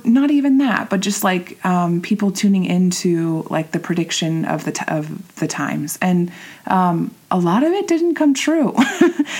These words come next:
And, you know, obviously we're still in the storm, and maybe, you know, but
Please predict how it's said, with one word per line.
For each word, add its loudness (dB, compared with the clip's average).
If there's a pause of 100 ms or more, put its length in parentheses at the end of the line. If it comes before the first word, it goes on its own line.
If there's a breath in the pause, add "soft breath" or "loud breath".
(140)
And, 4
you 4
know, 2
obviously 2
we're 2
still 2
in 2
the -2
storm, 0
and 0
maybe, 0 (420 loud breath)
you 4
know, 2
but -2